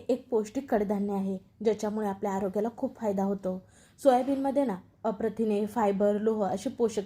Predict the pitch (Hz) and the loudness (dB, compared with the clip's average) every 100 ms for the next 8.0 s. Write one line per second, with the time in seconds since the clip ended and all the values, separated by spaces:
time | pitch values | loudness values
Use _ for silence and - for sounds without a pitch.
0 | - 190 185 196 190 - 180 269 247 220 | -2 -4 0 -2 -2 -4 -6 -2 0 2
1 | 247 247 247 247 226 196 185 - - - | 0 -2 -2 0 0 -2 -4 -12 -10 -2
2 | 233 226 226 240 226 226 - 220 226 247 | -2 -2 -4 -4 -2 -4 -4 -4 -4 -4
3 | 226 220 220 220 214 214 220 226 220 185 | -6 -4 -2 -2 -2 -4 -4 -4 -4 -4
4 | 180 208 208 220 214 226 220 226 240 226 | -6 -6 -2 -2 -2 0 0 0 -2 -2
5 | 226 - 180 - - - - 247 226 240 | -4 -6 -12 -12 -20 -20 -4 -2 2 2
6 | 233 226 202 214 240 - 247 254 247 247 | 2 0 -2 -4 -4 0 2 2 0 -2
7 | 202 196 202 226 226 214 240 233 190 | -6 -4 -2 0 0 0 -2 -2 -4